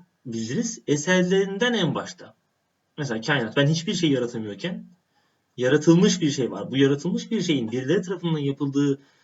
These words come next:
kanaatine ve imanına ulaşırsam o ima ettiğim zatın benden daha ilim sahibi, daha kudret sahibi olduğunu bilebilirim. Ama o tarz bir kudret sahibi olmak, öyle bir ilim sahibi olmak ne demektir? Veya o zatın mahiyeti nedir?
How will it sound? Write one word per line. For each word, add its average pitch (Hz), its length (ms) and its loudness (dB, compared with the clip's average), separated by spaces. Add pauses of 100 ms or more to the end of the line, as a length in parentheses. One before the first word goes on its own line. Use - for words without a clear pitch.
(180)
kanaatine 135 540 -2
ve 139 160 0
imanına 131 500 -2
ulaşırsam 135 720 -2 (140)
o 170 120 2
ima 170 320 2
ettiğim 143 300 -2
zatın 123 320 -4
benden 131 340 0
daha 131 160 0
ilim 139 240 2
sahibi, 101 420 -6
daha 139 220 -2
kudret 120 320 -6
sahibi 107 260 -6
olduğunu 113 240 -8
bilebilirim. 180 340 -6 (760)
Ama 180 380 0
o 226 120 4
tarz 196 340 0
bir 147 180 0
kudret 143 320 0
sahibi 143 280 -2
olmak, 131 440 -6
öyle 147 220 0
bir 143 60 0
ilim 135 200 -4
sahibi 135 300 -6
olmak 131 260 -8
ne 139 140 0
demektir? - 500 0 (380)
Veya 147 200 2
o 117 80 2
zatın 175 340 2
mahiyeti 143 440 2
nedir? 180 360 0